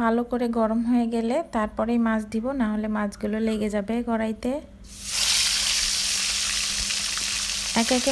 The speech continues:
মাছগুলো দিয়ে এবার ভেজে নিব মাছগুলো লাল লাল করে। মাছের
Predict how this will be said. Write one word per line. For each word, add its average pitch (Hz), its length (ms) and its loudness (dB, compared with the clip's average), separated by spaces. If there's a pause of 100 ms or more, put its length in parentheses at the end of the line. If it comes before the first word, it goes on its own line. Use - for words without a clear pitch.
মাছগুলো 233 420 4 (140)
দিয়ে 240 220 4 (180)
এবার 220 200 2 (560)
ভেজে 220 320 4
নিব 202 120 0 (160)
মাছগুলো 202 440 0 (840)
লাল 214 220 6
লাল 208 120 4 (100)
করে। 214 200 0 (3000)
মাছের 254 300 6